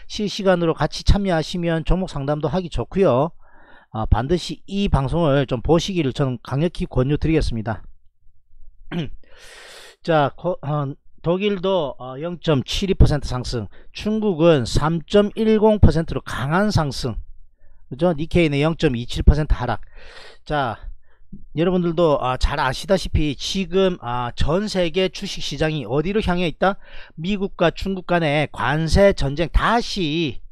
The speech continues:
강하게 붙느냐, 그죠?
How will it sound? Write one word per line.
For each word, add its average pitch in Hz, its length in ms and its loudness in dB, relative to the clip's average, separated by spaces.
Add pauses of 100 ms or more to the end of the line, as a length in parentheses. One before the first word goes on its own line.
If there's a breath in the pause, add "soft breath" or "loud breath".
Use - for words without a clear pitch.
(600)
강하게 190 720 2 (460)
붙느냐, 160 540 0 (1040)
그죠? 180 240 -2